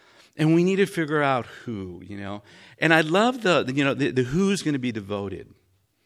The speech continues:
'Cause we all need to be devoted to something, you know. And, and some are single parents, or some in this. It's like, "No, okay,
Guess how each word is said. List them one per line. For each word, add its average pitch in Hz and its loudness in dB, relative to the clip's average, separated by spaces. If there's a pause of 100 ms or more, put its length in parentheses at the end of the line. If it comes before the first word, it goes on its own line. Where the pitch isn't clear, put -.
(720)
'Cause 147 -6
we 160 2
all 170 4
need 175 4
to 156 0
be 156 0
devoted 139 2
to 120 -6
something, 98 -8
you 95 -10
know. 117 -8
And, 117 -6 (240)
and 147 0
some 202 6
are 185 10
single 180 2
parents, 160 2
or 139 0
some 170 2
in 160 2
this. 175 4
It's 156 -4
like, 156 0
"No, 214 0
okay, 202 -4